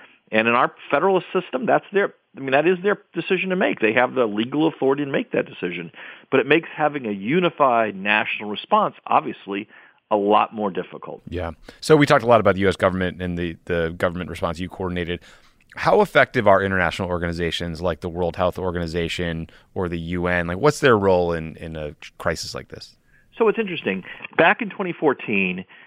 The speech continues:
Speaker 1: uh, the W H O was a disaster, and they really, they, they were late to call the world to action. A lot of their early, uh, statements were incorrect. Uh, a lot of their ideas about what should be done were wrong. They were disorganized. It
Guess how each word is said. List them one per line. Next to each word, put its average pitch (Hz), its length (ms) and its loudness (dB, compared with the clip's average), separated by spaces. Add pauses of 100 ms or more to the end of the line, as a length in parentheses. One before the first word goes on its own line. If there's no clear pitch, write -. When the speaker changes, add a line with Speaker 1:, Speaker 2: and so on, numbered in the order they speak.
(120)
Speaker 1:
uh, 110 120 4
the 101 100 -2
W 135 300 2
H 120 200 -2
O 110 120 4
was 101 220 0
a 101 60 2
disaster, 92 580 -2 (160)
and 104 300 0
they 101 100 4
really, 104 640 2 (300)
they, 104 120 4 (160)
they 98 120 2
were 90 180 -2
late 104 320 2 (300)
to 90 440 0
call 104 220 2
the 95 80 -2
world 95 300 2
to 98 120 -4
action. 131 640 -2 (320)
A - 80 -6
lot 98 220 4
of 92 80 -2
their 95 160 0
early, 95 640 2
uh, 85 320 -4
statements 120 460 -2
were 98 160 0
incorrect. 101 680 0 (460)
Uh, 90 140 0
a 98 80 2
lot 104 180 4
of 98 60 -2
their 92 160 -2
ideas 90 320 2
about 92 140 -8
what 92 140 -4
should 90 100 -4
be 87 100 -6
done 110 320 0
were 98 160 2
wrong. 95 580 2 (400)
They 98 60 -2
were 92 140 0
disorganized. 92 1000 0
It 101 140 -8